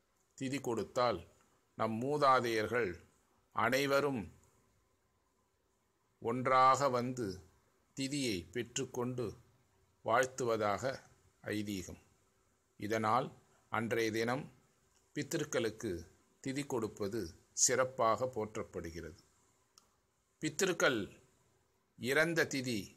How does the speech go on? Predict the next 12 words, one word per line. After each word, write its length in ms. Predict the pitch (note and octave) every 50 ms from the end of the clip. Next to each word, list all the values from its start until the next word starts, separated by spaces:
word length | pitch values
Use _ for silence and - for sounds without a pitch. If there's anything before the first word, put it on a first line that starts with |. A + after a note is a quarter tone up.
| - _ _ _
தெரியாதவர்கள் 800 | - A#2+ A#2 B2+ C3+ C3+ B2+ C3 B2+ B2+ B2+ B2 A#2 A#2+ A#2 A#2+ A2+
கூட 240 | - B2+ C3 C3 C3+ B2 G2 F2 E2+ - _ _ _ _ _ _ _ _ _ _ -
அன்று 260 | A2+ A#2+ C3 B2 B2 A2+
தர்ப்பணம் 520 | - A2+ A2 - - C3+ B2 A#2+ B2 C3 B2+ -
செய்யலாம். 420 | A2 G#2+ G2 G2 - F2 E2+ F2 - _ _ _ _ _ _ _ _ _ _ _ _ _ _ _
அன்று 300 | - A#2 B2+ C#3 C3 C#3 B2 A2+
ஒருவேளை 540 | A#2+ B2+ C3 C#3+ C#3+ C#3+ C#3 C#3+ D3 D3 C#3+ - - - - - - _ _ _ _ _
உணவு 340 | - A2+ A#2 B2 C3 C3+ B2+ B2 B2
உண்டு 300 | B2 B2+ C#3 C3+ C#3+ C3+ G2+ E2+ - - - - - _ _ _ _
விரதம் 380 | A2 A#2+ B2+ C#3 C3+ C#3 C3 A#2
கடைபிடிப்பது 760 | G#2 - A2 A2 A#2 A#2 A#2 A2+ A2 G#2 - - G#2 G2+ A#2 A#2 G#2 F2+ - - _ _ _ - -
சிறப்பாகும். 680 | - A2 G#2 A2 G#2+ - - G2 E2 D#2 - - -